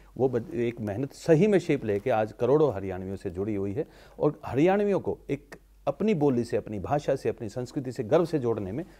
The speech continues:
सहयोग कर रही है। ये चैनल के लिए भी एक एसेट है इनका टैलेंट और मु-, मुझे लगता है पूरे हरियाणा के लिए भी एक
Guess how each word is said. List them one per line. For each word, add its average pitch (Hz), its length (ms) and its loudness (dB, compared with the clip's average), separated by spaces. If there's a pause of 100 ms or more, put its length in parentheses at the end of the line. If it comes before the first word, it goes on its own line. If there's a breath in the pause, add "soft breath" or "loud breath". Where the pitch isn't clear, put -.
(120)
सहयोग 120 360 -2
कर 90 100 -6
रही 82 160 -14
है। 87 160 -18 (340 soft breath)
ये 135 160 -2
चैनल 135 360 0
के 160 100 2
लिए 165 160 4
भी 160 100 2
एक 156 120 -4
एसेट 135 320 -4
है 160 80 0
इनका 147 280 0
टैलेंट 135 380 0 (280 soft breath)
और 123 120 0
मु-, 135 140 -2
मुझे 131 220 0
लगता 127 280 0
है 165 120 -4
पूरे 151 260 -2
हरियाणा 123 360 0
के 95 120 -10
लिए 85 140 -10
भी - 80 -10
एक - 80 -12